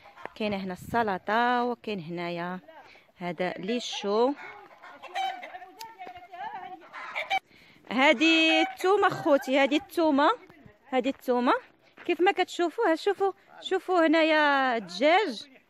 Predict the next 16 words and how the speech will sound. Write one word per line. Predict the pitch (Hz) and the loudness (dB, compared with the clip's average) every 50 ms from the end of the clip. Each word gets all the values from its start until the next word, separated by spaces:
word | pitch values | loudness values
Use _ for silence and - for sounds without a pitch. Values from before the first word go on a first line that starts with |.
| _ - _ _ _ - | _ -20 _ _ _ -18
الدجاج | - 196 202 202 208 262 269 302 226 262 | -16 -14 -8 -2 0 2 2 2 2 0
راه | 247 254 | 0 0
هن-، | 233 220 233 233 233 165 190 220 226 185 185 208 | 0 -2 -2 -4 -4 -2 -2 -4 -4 -4 -6 -10
حنا | - - 247 247 | -10 -4 -2 -2
عندنا | 240 196 185 208 254 262 | -2 -2 0 0 0 0
في، | 262 - - - 262 240 | 0 -2 -2 -2 -2 -2
في | 247 - - | -2 -4 -8
الجردة، | 226 202 190 233 247 226 208 302 359 370 - _ _ _ _ _ _ - | -8 -4 0 0 0 2 2 2 2 2 0 _ _ _ _ _ _ -8
يعني، | 226 240 226 233 254 311 370 392 403 - - | -6 -4 -2 0 2 2 2 0 -2 -4 0
كنزرعوا | 330 311 294 214 214 262 277 262 285 285 254 269 | 2 2 2 2 2 2 2 2 2 2 2 0
هاد | 269 | -2
الشيء | - - - - 262 285 269 - 220 | -4 -8 -8 -4 -2 -2 -2 -2 -4
بيدينا، | 180 190 302 320 226 180 - 254 254 240 247 294 359 427 - - - - - - | -2 0 0 0 0 0 0 0 2 2 4 2 2 0 -2 -12 -20 -20 -12 -6
وهاد | - 220 240 277 277 | -4 0 0 0 -2
الشيء | - - - 277 247 | -4 -4 -2 -2 -2
طبيعي | - - 254 240 208 202 320 339 302 220 254 311 339 - | 0 2 0 2 2 2 2 2 4 4 4 4 2 2